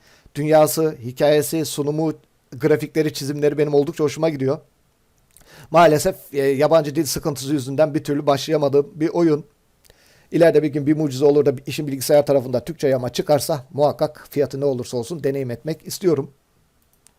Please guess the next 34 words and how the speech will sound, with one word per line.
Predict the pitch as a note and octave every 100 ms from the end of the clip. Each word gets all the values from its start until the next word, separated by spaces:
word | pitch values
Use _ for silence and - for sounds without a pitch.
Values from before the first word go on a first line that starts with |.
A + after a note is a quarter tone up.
| _ _ _ _ _ _ _ _ _ -
Resident | F#3+ F3+ G#3 G3
Evil | G3 F#3+
iki | G3+ - A#3
Remake | F3+ G3+ G3 - _
yüzde | E3+ F#3+ F3+
elli | E3+
beşlik | D#3+ - C3+
bir | F#3
indirimle | E3+ C#3+ C3+ G3+ - _ _ _ _ _ -
yüz | E3
yetmiş | F3 F3 C#3
dokuz | E3 D#3 - _
T | - B2
L'den | A#2+ F3+
seksen | F3+ D3+ C#3+ - D3
nokta | B2 A2+ F#3+
elli | F3+ D#3+ E3
beş | E3+
T | - F3+
L'ymiş. | E3+ C#3 D#3+ - _ _ _ -
Resident | E3 - F3+
Evil | F3+ F3+
iki | D#3 - G3 D3+
hiç | E3 -
kuşkusuz | G3 - D3 F3 F3 - -
yapılmış | D3 D3+ D#3+ C3+ -
en | E3+
iyi | D#3 C#3 C3+
remake | D#3 E3+ D#3
oyunlardan | C#3+ C3 C3+ E3+ E3+
biri. | D#3 E3+ _ _ _ _ _ _ _ _ -
Gerek | D#3+ E3+ D3+
Leon | E3+ E3+
olsun, | D3 C3+ E3